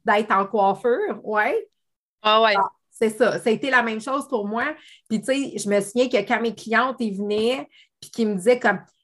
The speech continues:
Speaker 1: Tu t'entraînes encore ? » Puis là, j'étais comme, « Oui, je m'entraîne encore. » Puis tu, « T'es coach aussi en plus ? » J'étais là, « Oui, je suis coach en plus. » Puis tu réussis avec trois enfants, puis tu travailles, puis tu cuisines, puis il y a comme un genre, tu sais, ton ego, puis ton, «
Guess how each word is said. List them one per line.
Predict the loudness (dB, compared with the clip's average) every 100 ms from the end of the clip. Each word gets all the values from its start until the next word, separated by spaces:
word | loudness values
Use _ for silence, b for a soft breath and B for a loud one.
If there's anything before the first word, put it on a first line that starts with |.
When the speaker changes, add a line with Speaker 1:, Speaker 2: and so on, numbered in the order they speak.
| _
Speaker 1:
Tu | -2
t'entraînes | 2 2 2 4 4
encore ? » | 4 2 2 2 2 2
Puis | -2
là, |
j'étais | -4 -4
comme, « | -2 -2 0
Oui, | 2 2
je | 2
m'entraîne | -2 -2 -4 -4 0
encore. » | 0 0 0 -2
Puis | -6 -8 -8
tu, « | -8 _
T'es | 2 2
coach | 2 2 2 0
aussi | -2 2 2
en |
plus ? » | 4 2
J'étais | 2 2
là, « | 2
Oui, | 2
je | -2
suis | -2
coach | 2 2 2
en | -2 0
plus. » | -2 -2
Puis | -2 -4
tu | -2
réussis | 0 0 0 -2
avec | -2 -6
trois | -4 0 0
enfants, | 0 -2 -2 -4
puis | -4
tu | -14 -8
travailles, | -2 0 0 -2
puis | -4
tu | 0 -2
cuisines, | 0 -2 -2 -4
puis | -6 -10 B B
il | -4
y |
a |
comme | -2 0 2
un | 4 2
genre, | 0 -4 -4
tu | -8
sais, | -6
ton | -6 -4
ego, | -4 -4 -2 -4
puis | -2
ton, « | -4